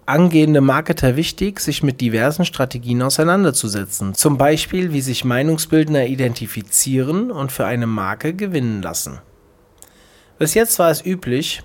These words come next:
Promis mit möglichst vielen Followern als Markenbotschafter für sich zu verpflichten. Mittlerweile ist die Anzahl der Follower jedoch nicht mehr das Hauptkriterium,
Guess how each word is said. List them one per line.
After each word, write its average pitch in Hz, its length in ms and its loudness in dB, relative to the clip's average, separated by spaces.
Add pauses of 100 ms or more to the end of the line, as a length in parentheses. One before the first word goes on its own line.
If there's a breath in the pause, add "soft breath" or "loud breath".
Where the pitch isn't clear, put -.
Promis 180 540 2
mit 165 160 0
möglichst 160 400 0
vielen 147 320 0
Followern 147 520 0
als 123 220 -4
Markenbotschafter 131 880 -4
für 135 180 -4
sich 113 240 -10
zu - 120 -8
verpflichten. - 640 -8 (840)
Mittlerweile 175 540 2
ist 185 200 0
die - 80 -2
Anzahl 160 340 2
der 147 100 2
Follower 147 460 2
jedoch 131 320 -2
nicht - 260 -4
mehr 139 120 2
das 123 200 -2
Hauptkriterium, 101 880 -6